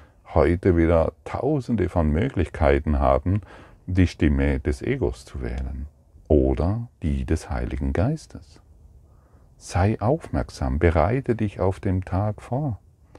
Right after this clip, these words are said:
Frage den Heiligen Geist, wo, was willst du, dass ich tue? Wohin willst du, dass ich gehe?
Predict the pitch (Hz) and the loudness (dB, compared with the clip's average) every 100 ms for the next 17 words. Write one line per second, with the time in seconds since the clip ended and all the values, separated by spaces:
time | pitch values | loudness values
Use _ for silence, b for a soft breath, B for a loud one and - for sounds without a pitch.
0 | B B B B - 101 113 143 110 73 | B B B B -4 0 2 4 4 4
1 | 67 71 69 76 71 73 - 71 82 - | 2 2 2 0 -2 -2 -2 -4 -4 -6
2 | - 82 78 - B B B B 98 104 | 0 0 0 -6 B B B B 2 2
3 | - 95 117 - 110 95 92 101 - 123 | 2 0 0 -4 -2 0 0 -4 -4 -4
4 | 156 113 82 82 101 98 82 104 - - | 0 0 2 4 4 2 0 -2 -4 -6
5 | 104 90 98 - - 117 135 76 | -2 -2 -4 -8 -8 -6 -6 -8